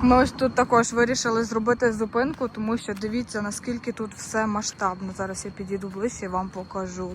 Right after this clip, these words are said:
Дуже круто, просто вау. Тут, знаєте, як три дешний якийсь фільм. Жаль, що ми не взяли дрон. Потрібно буде якось їхати, обов'язково взяти дрон і тут політати, тому що нереальна краса. Ого.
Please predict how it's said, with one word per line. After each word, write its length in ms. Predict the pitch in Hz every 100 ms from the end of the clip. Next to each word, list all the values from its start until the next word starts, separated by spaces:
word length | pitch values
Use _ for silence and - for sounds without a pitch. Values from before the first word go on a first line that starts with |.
| 180
Дуже 340 | 208 208 196
круто, 400 | - 202 202 190
просто 360 | - - - -
вау. 340 | 196 196 190 - - - - - - -
Тут, 140 | 214
знаєте, 420 | 208 214 240 233
як 340 | 214 208 202 -
три 160 | - 240
дешний 480 | 226 233 - 247 214
якийсь 420 | 214 247 240 - -
фільм. 280 | 254 220 208 - - - - - - - - - - -
Жаль, 320 | 214 233 262 285
що 220 | - 240
ми 200 | 247 262
не 200 | 247 247
взяли 380 | 233 233 220 220
дрон. 440 | 220 226 208 202 190 - - - - - - -
Потрібно 400 | 233 226 233 240
буде 200 | 220 226
якось 300 | 220 226 -
їхати, 340 | 254 294 285 220
обов'язково 540 | 214 214 - 233 233
взяти 340 | 220 226 226
дрон 300 | 214 240 285
і 40 | 262
тут 160 | 226
політати, 600 | - 233 233 226 190 196
тому 220 | 196 208 233
що 160 | 214
нереальна 540 | 202 220 220 202 196 196
краса. 340 | - 190 -
Ого. 540 | 180 208 190 180 202